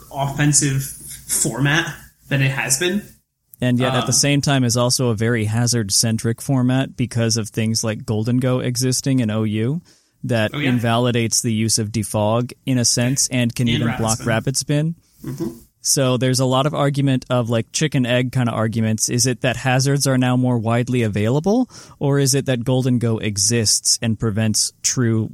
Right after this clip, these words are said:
Speaker 2: hazard clearing from being safe in the tier? There's a lot of things going around.
Speaker 1: There's a lot more hazards on Mons,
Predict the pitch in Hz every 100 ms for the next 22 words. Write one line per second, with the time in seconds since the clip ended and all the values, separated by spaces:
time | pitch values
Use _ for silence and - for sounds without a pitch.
0 | - - 117 110 104 - - 120 113 107
1 | 98 101 101 104 98 - 104 98 95 92
2 | - 107 95 104 151 160 151 156 170 147
3 | 147 135 127 127 117 117 120 180 202 170
4 | 165 185 175 175 156 143 147 180 180 -
5 | 147 151 143 135 175 185 - -